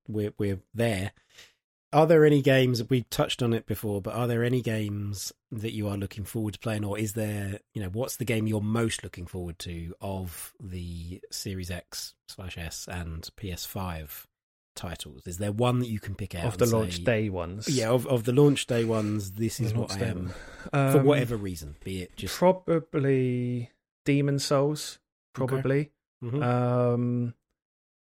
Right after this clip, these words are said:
Speaker 2: <sighs> and again, it's the same thing with Demon Souls. It's the same thing with any Souls game or any Souls-like game for me. It's, "Okay, this is gonna be the one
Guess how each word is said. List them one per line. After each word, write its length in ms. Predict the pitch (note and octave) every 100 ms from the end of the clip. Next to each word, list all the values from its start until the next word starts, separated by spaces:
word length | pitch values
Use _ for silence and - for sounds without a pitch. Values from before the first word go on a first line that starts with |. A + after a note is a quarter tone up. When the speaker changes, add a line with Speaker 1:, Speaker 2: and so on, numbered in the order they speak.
| _ _ _ _ _ -
Speaker 2:
<sighs> 260 | - -
and 200 | D#3 C#3+
again, 320 | C#3 D#3+ C#3+
it's 160 | C3 -
the 60 | C#3+
same 380 | - D#3 D3
thing 220 | C#3 D#3 B2+
with 120 | A2+
Demon 280 | G#2+ G2 G2+
Souls. 240 | G#2 A#2
It's 100 | A#2+
the 60 | -
same 180 | C#3+
thing 140 | C3+ C3
with 120 | C3
any 180 | C3 B2+
Souls 380 | - A#2 A2+ -
game 340 | G#2 F2+ F2
or 160 | G#2 G2
any 140 | G#2
Souls-like 600 | - A2+ G#2 G2+ G2 -
game 220 | - F#2 F#2+
for 140 | G#2
me. 200 | G#2 F#2+
It's, 360 | - A#2 - - _ - - - - _ _ C3
"Okay, 320 | C3 G#2+ D2+ -
this 200 | B2+ -
is 100 | C#3
gonna 200 | C#3 B2
be 160 | B2+ C3+
the 60 |
one 420 | A#2+ F#2+ F#2 G2